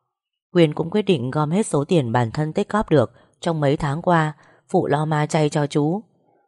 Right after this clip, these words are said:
Quyên biết số tiền đó chẳng thấm vào đâu, nhưng so với thu nhập ở miền quê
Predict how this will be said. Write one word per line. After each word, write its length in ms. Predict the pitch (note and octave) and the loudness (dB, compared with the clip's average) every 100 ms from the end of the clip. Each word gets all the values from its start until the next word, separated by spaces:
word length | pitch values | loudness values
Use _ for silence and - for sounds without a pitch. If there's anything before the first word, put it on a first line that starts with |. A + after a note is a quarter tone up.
| _ | _
Quyên 220 | F#3 E3 | 0 2
biết 160 | G#3 G#3 | 0 0
số 180 | F3+ D3 | -2 -2
tiền 200 | - C#3 | 0 0
đó 200 | A#2+ C3 | 0 0
chẳng 240 | - D#3 | 0 -2
thấm 200 | B2 B2+ | -2 -2
vào 180 | E3+ D#3 | 0 0
đâu, 280 | B2+ D3 D3 _ _ _ _ | 4 2 2 _ _ _ _
nhưng 180 | F3 F3 | -4 -2
so 140 | E3 D3+ | 0 0
với 160 | D3+ | 0
thu 180 | E3 F3+ | 0 0
nhập 180 | D#3 - | 0 0
ở 160 | C#3 | -2
miền 280 | A#2 B2+ G#2+ | 0 -2 -2
quê 320 | C3 D#3+ D#3 | 4 6 6